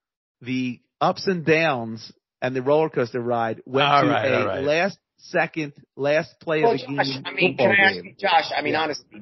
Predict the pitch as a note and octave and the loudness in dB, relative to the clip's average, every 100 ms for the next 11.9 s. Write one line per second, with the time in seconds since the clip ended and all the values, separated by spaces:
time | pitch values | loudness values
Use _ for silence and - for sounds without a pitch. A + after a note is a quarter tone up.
0 | G#2 C3 C#3+ C#3+ C3 B2 B2+ C3 D3+ C3 | -4 0 2 2 0 2 2 2 0 -2
1 | A2 - D#3 A2 A2 - - G#2+ - A#2+ | -6 -6 -4 -4 -4 -8 -10 -10 -8 -10
2 | - A#2+ A#2+ G#2 F#2+ G#2+ G#2 F#2 F#2+ F#2 | -8 -10 -10 -14 -6 -4 -2 -2 -4 -8
3 | - - G#2+ F#2+ - _ _ - B2 - | -14 -14 -8 -8 -8 _ _ -4 -4 -4
4 | - - - G2 G#2 A#2+ - - G#2 G2 | -8 -6 -4 -4 -4 -2 -4 -4 0 0
5 | E2+ D#2+ F#2 G#2+ D#2 B1 A#1+ C#2+ - - | 0 -6 -6 -6 -8 -12 -12 -18 -12 0
6 | A#2+ G#2 E2+ G2 F#2 - - - - G3 | 2 2 -2 -4 -4 -8 -12 -8 0 2
7 | C#3 G3 - D3+ - C3 - C#3+ - C#3+ | 2 2 -2 -8 -10 -14 -14 -14 -2 0
8 | C#3+ B2+ B2 C3 A#2 A2 A2 G2+ G2+ F#2+ | 2 0 2 2 2 -2 -6 -6 -10 -12
9 | - G#2 - G#2+ A2+ G#2 A2 G#2 G2+ - | -12 -14 -6 0 0 0 0 0 -2 -6
10 | _ - G#2+ - - - A#2 G#2+ G#2+ G2+ | _ -4 -4 -4 -12 -8 -4 -4 -4 -2
11 | G2 F2+ - - _ _ _ - G#2 | -4 -4 -12 -20 _ _ _ -16 -14